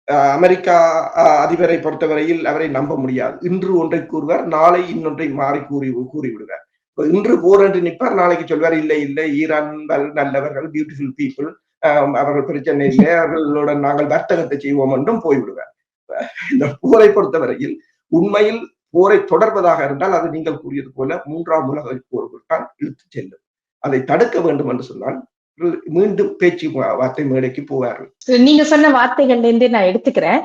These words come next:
Speaker 2: அஹ், ட்ரம்ப்போட மனநிலை என்னவாக இருக்கு? இப்போ, அஹ், ஏற்கனவே நம்ம இந்தியா, பாகிஸ்தான் இந்த போர் சூழல் இருக்கும் போதும் நிறுத்தினது நாங்க தான் அப்படின்னாரு.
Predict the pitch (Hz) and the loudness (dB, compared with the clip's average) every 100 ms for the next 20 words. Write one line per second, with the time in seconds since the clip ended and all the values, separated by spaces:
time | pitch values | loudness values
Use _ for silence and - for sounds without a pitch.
0 | - _ 226 247 247 415 453 440 392 311 | -6 _ 0 0 2 0 2 2 4 4
1 | 247 277 392 370 285 294 247 247 262 240 | 4 4 2 0 0 2 2 4 4 2
2 | 220 196 202 202 190 190 - - 254 254 | 0 0 -2 2 0 0 -6 -4 2 6
3 | 247 240 240 294 330 349 320 339 294 254 | 6 6 6 4 2 0 0 2 2 4
4 | 262 302 302 302 285 240 233 247 220 - | 4 4 4 4 4 2 2 0 -2 0
5 | 190 190 208 277 339 339 311 269 254 - | 0 0 0 2 4 4 6 4 2 2
6 | 294 311 - 277 277 269 233 262 294 262 | 4 4 2 4 6 4 2 0 2 2
7 | 240 247 330 285 311 - 311 294 311 226 | 4 4 4 6 6 6 4 4 4 4
8 | 233 247 226 226 185 185 190 170 165 | 4 2 2 0 0 -2 -2 0 0